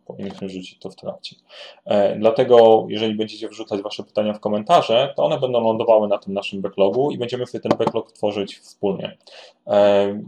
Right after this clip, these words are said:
zbieram komentarze, wrzucam tematy i w kolejnym odcinku opowiadam o kolejnych, e, kolejnych obszarach.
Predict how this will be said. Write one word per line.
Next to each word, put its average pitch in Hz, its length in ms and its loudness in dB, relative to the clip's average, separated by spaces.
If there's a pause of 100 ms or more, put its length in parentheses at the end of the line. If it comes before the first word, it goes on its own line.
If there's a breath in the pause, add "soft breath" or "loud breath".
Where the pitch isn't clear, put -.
(800)
zbieram 143 400 6
komentarze, 131 680 2
wrzucam 127 380 -2
tematy 120 460 2
i - 120 -10
w - 60 -18
kolejnym 120 420 0
odcinku 113 500 -4
opowiadam 104 600 2
o 98 400 4 (460 soft breath)
kolejnych, 190 720 2
e, 196 180 0
kolejnych 196 420 0
obszarach. 175 600 -2